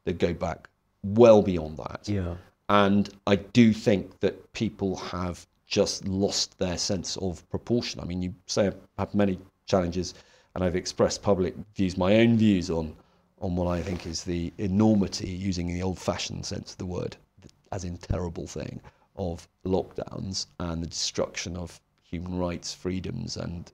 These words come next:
Speaker 1: the ability to live as a human being, unprecedented as they are.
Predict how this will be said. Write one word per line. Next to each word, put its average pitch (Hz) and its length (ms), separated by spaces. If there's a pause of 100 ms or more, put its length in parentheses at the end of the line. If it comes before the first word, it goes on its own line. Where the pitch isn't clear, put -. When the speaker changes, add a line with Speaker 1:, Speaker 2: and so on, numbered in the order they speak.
(100)
Speaker 1:
the 98 80
ability 90 480
to 90 100
live 90 160
as 95 100
a - 40
human 95 320
being, 71 320 (480)
unprecedented - 760
as 95 160
they 85 200
are. 85 280